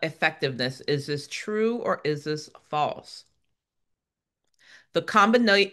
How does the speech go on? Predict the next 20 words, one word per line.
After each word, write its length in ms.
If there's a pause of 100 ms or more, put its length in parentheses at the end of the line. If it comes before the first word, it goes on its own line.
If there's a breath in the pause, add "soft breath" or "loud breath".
the 100
combination 760
of 240
levodopa 720
with 260
B 160
six 540
or 180
phenytoin 680
increases 840
the 160
levodopa 880
effectiveness. 960
Is 200
this 200
true 560 (1300 soft breath)
or 140
is 100
this 160
false? 460